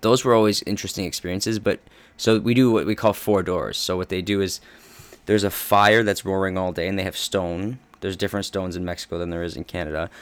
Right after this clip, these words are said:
And so when we did in Canada, they do seven stones. In Mexico, they have lava rock, and they put ten stones in the middle of this, like, clay hut, and we're all sitting there, and we're, like, chanting and singing, and,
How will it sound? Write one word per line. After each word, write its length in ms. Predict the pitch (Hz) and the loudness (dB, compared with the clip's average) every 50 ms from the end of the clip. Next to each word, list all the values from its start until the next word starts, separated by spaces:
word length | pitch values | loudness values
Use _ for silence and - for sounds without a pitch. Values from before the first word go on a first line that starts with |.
| - - - _ _ | -20 -20 -20 _ _
And 220 | - - 95 90 | -6 -4 -4 -2
so 240 | - - 98 92 90 | 0 0 0 2 2
when 180 | - 67 104 110 | 2 2 2 4
we 100 | 117 117 | 4 4
did 120 | 135 139 | 4 4
in 100 | 135 120 | 2 0
Canada, 240 | 110 117 110 110 107 | 0 0 0 2 2
they 120 | 101 104 | 0 0
do 180 | 90 - 98 95 | 0 -2 -4 -4
seven 320 | - - - 92 92 98 | -4 -4 -4 -2 -2 -4
stones. 380 | 98 - 107 104 110 113 113 - | -4 -2 0 0 0 0 0 0
In 120 | 95 104 | -2 -2
Mexico, 380 | 98 95 98 - - - 110 101 | 0 -2 -2 -4 -2 -2 0 2
they 80 | 98 | 2
have 140 | 95 92 85 | 0 0 -2
lava 320 | 85 85 85 82 85 92 92 | -4 -4 -2 -2 -2 -2 0
rock, 320 | 95 101 107 123 - - | 0 0 -2 -2 -6 -10
and 120 | - 95 | -8 -6
they 60 | 92 90 | -6 -6
put 260 | - - - - _ | -6 -6 -8 -8 _
ten 280 | - - - 101 98 | -8 -6 -4 -4 -4
stones 580 | 95 - - 82 62 50 - - - - - - - | -4 -4 -6 -6 -6 -8 -10 -14 -16 -16 -16 -14 -10
in 100 | 90 92 | -6 -4
the 80 | 95 | -2
middle 200 | 95 98 98 98 | 0 0 2 2
of 120 | 95 87 82 | 0 -2 -2
this, 160 | 87 - - | -6 -6 -4
like, 240 | 87 90 90 - - - - _ _ - | -6 -6 -6 -8 -12 -20 -20 _ _ -14
clay 320 | - - - 110 110 104 | -6 0 4 4 4 4
hut, 220 | 98 95 92 - | 4 2 2 2
and 80 | - 82 | 0 -2
we're 80 | 90 92 | 0 0
all 100 | 95 98 | 0 0
sitting 380 | - - - 92 87 90 90 90 | 0 -2 -4 -4 -4 -4 -4 -4
there, 280 | 90 90 87 85 - | -4 -4 -4 -4 -4
and 160 | - 80 80 | -6 -6 -6
we're, 120 | 67 73 64 | -6 -6 -6
like, 240 | 52 53 - - _ - - - - - _ | -6 -8 -8 -10 _ -20 -20 -20 -20 -20 _
chanting 640 | - - - 117 107 104 101 - - 98 95 92 90 | -8 -4 0 2 2 2 2 0 -2 -2 -2 -2 -4
and 100 | 85 85 | -4 -6
singing, 540 | - - 95 98 98 98 95 92 92 92 87 | -4 -4 -2 -2 0 0 0 0 -2 -2 -4
and, 160 | 80 80 | -6 -8